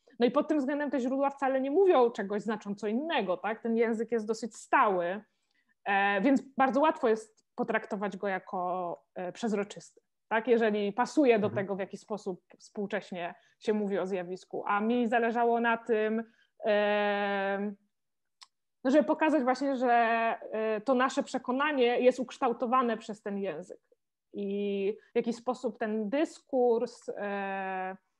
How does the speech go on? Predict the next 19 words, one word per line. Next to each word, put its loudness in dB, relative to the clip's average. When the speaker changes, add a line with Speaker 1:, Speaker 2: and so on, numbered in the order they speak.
Speaker 1:
konstruuje 2
nasze -4
przekonanie -14
o -6
pracy -2
seksualnej -8
jako -10
społecznej -12
patologii -14
i, -2
i 0
dla, 0
i -2
w -2
ja-, 4
jakimi 2
metodami, -2
e, -8
ten, 0